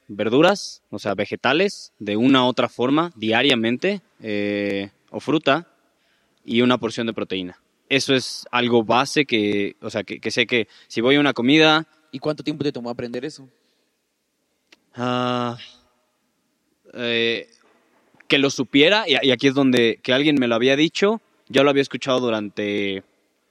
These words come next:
Speaker 1: años, o sea, yo creo que de verdad lo había escuchado años, y, y ya sabía la calidad, ya lo, ya lo sabía,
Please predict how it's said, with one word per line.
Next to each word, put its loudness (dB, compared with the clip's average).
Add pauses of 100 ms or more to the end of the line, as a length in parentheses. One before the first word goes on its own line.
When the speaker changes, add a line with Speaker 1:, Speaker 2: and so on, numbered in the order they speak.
(540)
Speaker 1:
años, -4
o -12
sea, -4
yo 0
creo 0
que -2
de -4
verdad -2
lo -2
había 0
escuchado -8
años, -4 (240)
y, -12
y -12
ya 4
sabía 2
la 0
calidad, -2
ya 0
lo, -2
ya 2
lo 2
sabía, 0